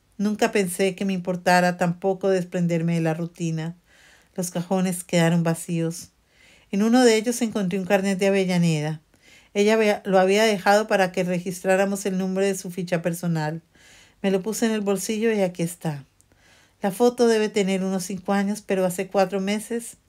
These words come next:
ella era más linda. Otra cosa ha quedado en claro, y es que la madre está en un error. Yo no me siento feliz de sentirme desgraciado. Me siento simplemente desgraciado. Se acabó la oficina.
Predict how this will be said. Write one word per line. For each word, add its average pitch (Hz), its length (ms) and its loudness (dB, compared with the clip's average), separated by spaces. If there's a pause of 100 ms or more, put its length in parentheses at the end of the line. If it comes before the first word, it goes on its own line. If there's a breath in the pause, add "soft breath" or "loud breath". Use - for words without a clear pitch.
ella 196 240 0
era 180 140 4
más 170 180 0
linda. 165 460 -4 (760 soft breath)
Otra 196 380 0
cosa 220 420 -2
ha 190 120 -4
quedado 185 340 4
en 175 100 2
claro, 170 320 0
y 175 140 0
es 185 120 -4
que 208 100 -4
la 196 120 0
madre 180 320 0
está 180 200 -4
en 185 100 0
un 185 140 -2
error. 175 400 0 (520 soft breath)
Yo 208 80 -6
no 202 100 0
me 214 120 -2
siento 220 420 -2
feliz 208 440 -2
de 202 80 -4
sentirme 175 580 -2
desgraciado. 165 640 -2 (480 soft breath)
Me 185 100 -6
siento 220 540 -2
simplemente 170 880 0
desgraciado. 160 680 -6 (1040 loud breath)
Se - 80 -4
acabó 170 320 2
la 175 80 4
oficina. 175 640 -2